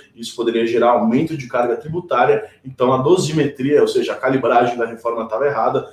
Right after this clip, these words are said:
isso o próprio Paulo Guedes admitiu, e o Paulo Guedes falou assim, né, sendo muito franco, falou assim, "Bom, ah, a gente admitiu, sentou com o setor privado, sentou com o relator também, com vários, é, com várias, vários, vários atores, né, desse processo,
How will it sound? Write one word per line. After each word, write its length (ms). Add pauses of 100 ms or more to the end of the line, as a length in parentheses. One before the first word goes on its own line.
(160)
isso 160
o 60
próprio 240
Paulo 200
Guedes 160
admitiu, 560 (160)
e 140
o 60
Paulo 180
Guedes 220
falou 200
assim, 480
né, 220
sendo 240
muito 240
franco, 300
falou 160
assim, 160
"Bom, 280 (300)
ah, 320
a 80
gente 180
admitiu, 460
sentou 380
com 240
o 40
setor 320
privado, 440
sentou 320
com 100
o 40
relator 500
também, 320 (260)
com 140
vários, 580
é, 420 (320)
com 120
várias, 760
vários, 640
vários 260
atores, 480
né, 140
desse 240
processo, 680